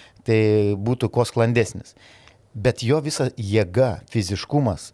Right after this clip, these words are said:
ir tą jis jau yra įrodęs ne vienose rungtynėse, e, netgi tiek žaidžiant už Lietuvos rinktinę, e, kad jo tie prasiveržimai ir užbaigimai į kontaktą, tai yra jo, e, didžiausi koziriai.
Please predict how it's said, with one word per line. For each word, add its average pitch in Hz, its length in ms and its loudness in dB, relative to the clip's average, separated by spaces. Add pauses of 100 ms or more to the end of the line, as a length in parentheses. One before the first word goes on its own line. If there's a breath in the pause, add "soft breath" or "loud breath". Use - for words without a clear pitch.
ir 107 180 -2
tą 131 240 0
jis 117 160 -2
jau 110 200 2
yra 120 280 -2
įrodęs 110 540 -2
ne 104 120 -4
vienose 104 400 -4
rungtynėse, 131 720 -4
e, 117 300 -8 (120)
netgi 127 540 -4
tiek 127 240 -4
žaidžiant 131 340 -2
už 120 140 -4
Lietuvos 143 400 -2
rinktinę, 123 380 -4 (480 loud breath)
e, 107 180 2 (460)
kad 101 220 -2
jo 117 200 0
tie 135 160 -2
prasiveržimai 101 880 -2
ir 117 140 0
užbaigimai 101 680 -2
į 92 60 -8
kontaktą, 110 500 -2
tai 107 220 -2
yra 123 180 2
jo, 107 280 2 (340 loud breath)
e, 101 260 0
didžiausi 110 520 0
koziriai. 107 480 -2